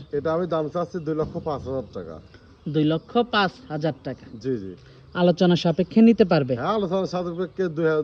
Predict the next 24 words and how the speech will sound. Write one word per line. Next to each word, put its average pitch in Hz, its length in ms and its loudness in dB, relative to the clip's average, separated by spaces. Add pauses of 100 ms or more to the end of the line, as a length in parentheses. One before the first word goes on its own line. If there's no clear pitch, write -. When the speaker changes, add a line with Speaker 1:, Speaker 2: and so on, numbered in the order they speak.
Speaker 1:
দুই 160 120 -2
এক 151 160 0
হাজার 147 260 -2
টাকা 147 140 -2
এদিক 127 260 -2
সেদিক 104 320 -8
ভাই, 95 200 -8
বুঝলেন? 147 320 -6
তাছাড়া 143 300 -6
আমারই 147 320 -2
কিছু 120 220 -8
না। 127 80 -4
এইসব 165 280 -2
গরু 190 180 0
আপনারা 185 340 -4
আরো 180 100 -2
পাঁচটা 175 300 -8
প্রতিবেদন 165 460 -4
দেখেন 147 380 0 (600)
যে 143 120 -2
কয় 156 160 2
টাকা 139 200 0
দাম 123 280 -6
চাচ্ছে। 127 400 -2